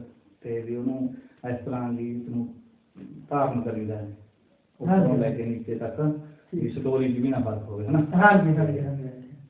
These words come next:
Speaker 1: ਤਾਂ ਕਰਕੇ ਬਸ ਉਹਨਾਂ ਦਾ ਵੀ ਆਪਾਂ ਦਿਲੋਂ ਸਤਿਕਾਰ ਕਰਦੇ ਹਾਂ, ਬੋੜ ਦੰਦੀਵਾਲ ਜੀ ਦਾ,
Speaker 2: ਹਾਂਜੀ।
Speaker 1: ਜਿਹਨੇ ਆਪਾਂ ਨੂੰ ਸਿੱਖਿਆ ਦਿੱਤੀ ਹੈ ਨਾ।
Speaker 2: ਠੀਕ, ਠੀਕ।
Speaker 1: ਹਾਂਜੀ, ਹਾਂਜੀ।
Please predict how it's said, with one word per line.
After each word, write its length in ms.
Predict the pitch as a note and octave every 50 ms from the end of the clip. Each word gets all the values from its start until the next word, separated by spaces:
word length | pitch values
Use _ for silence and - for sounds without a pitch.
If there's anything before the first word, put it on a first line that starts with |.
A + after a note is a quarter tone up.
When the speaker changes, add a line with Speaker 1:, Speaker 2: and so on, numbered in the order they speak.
| _ -
Speaker 1:
ਤਾਂ 180 | B2 B2 B2+ B2
ਕਰਕੇ 300 | B2+ B2 A#2+ - B2+ B2
ਬਸ 300 | A#2+ A#2+ B2 B2 A#2+ B2
ਉਹਨਾਂ 280 | B2 B2 C3 C3 B2+
ਦਾ 60 | B2+
ਵੀ 100 | B2+ B2+
ਆਪਾਂ 140 | B2 B2 B2
ਦਿਲੋਂ 300 | A#2 A#2+ A#2 A#2+ A#2 A#2
ਸਤਿਕਾਰ 360 | A#2 G#2 - - A#2 A2+ A2+
ਕਰਦੇ 220 | A2 A2 A2 G#2+ A2+
ਹਾਂ, 100 | A2+ A2+
ਬੋੜ 200 | A#2 A#2+ A#2+ A#2
ਦੰਦੀਵਾਲ 380 | A2+ A2 A2+ A2+ A2+ A2 G#2+
ਜੀ 80 | G#2+ A2
ਦਾ, 60 | A2
Speaker 2:
ਹਾਂਜੀ। 440 | A2 - - - - - F3+ F3 E3+
Speaker 1:
ਜਿਹਨੇ 140 | D#3 C3+ B2+
ਆਪਾਂ 160 | B2+ B2+ B2
ਨੂੰ 80 | A#2+ B2
ਸਿੱਖਿਆ 240 | B2 A#2+ A2+ A2
ਦਿੱਤੀ 240 | G#2+ G#2 G2+ G#2 A#2
ਹੈ 40 | A#2+
ਨਾ। 100 | B2+ B2+ - - - -
Speaker 2:
ਠੀਕ, 180 | G3 G3 F3+ D#3
ਠੀਕ। 260 | D#3 - - - D#3+
Speaker 1:
ਹਾਂਜੀ, 220 | C#3+ G2+ G2+ F#2+ G2
ਹਾਂਜੀ। 340 | F#2 - - - - -